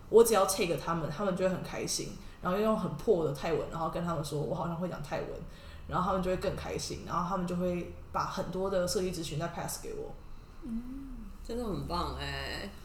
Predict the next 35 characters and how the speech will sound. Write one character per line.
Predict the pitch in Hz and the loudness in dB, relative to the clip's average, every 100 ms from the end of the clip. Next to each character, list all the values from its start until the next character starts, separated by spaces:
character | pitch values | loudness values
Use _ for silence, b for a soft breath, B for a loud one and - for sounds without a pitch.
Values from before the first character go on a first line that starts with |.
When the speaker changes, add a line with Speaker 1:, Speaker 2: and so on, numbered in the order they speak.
| 233 | -4
Speaker 2:
很 | 226 | -2
厉 | 247 254 254 | -2 -8 -8
害。 | 254 214 180 | -8 -6 -4
Speaker 3:
对， | 170 151 - - - - - - | -4 -4 -6 -8 -10 -10 -10 -10
我 | |
觉 | 175 | -2
得 | 214 | 2
这 | 294 | 6
也 | 247 147 143 - - | 6 6 0 -6 -6
像 | - 247 233 | 0 2 2
是 | 247 220 | 4 4
我 | 160 131 - - - | 4 0 -6 -12 -8
之 | 202 208 | -2 -2
前， | 196 214 127 135 | -2 -2 -2 2
当 | 240 277 | 4 8
然 | 233 | 8
我 | 190 | 8
自 | 170 226 | 4 4
己 | 208 | 2
可 | 196 | 4
能 | 156 156 156 165 B B - | 0 0 -2 -4 B B -2
比 | 175 | 2
较 | 196 | 4
窄 | 202 170 107 | 4 2 2
的 | 151 | 0
话， | 180 175 | 2 2
就 | 175 | 2
是 | 180 175 160 156 156 | 0 0 0 0 -2
很 | 160 | 0
多 | 190 | 4
人 | 180 | 4
会 | 190 | 4
问 | |
我 | 180 151 | 4 2
说 | 170 | 2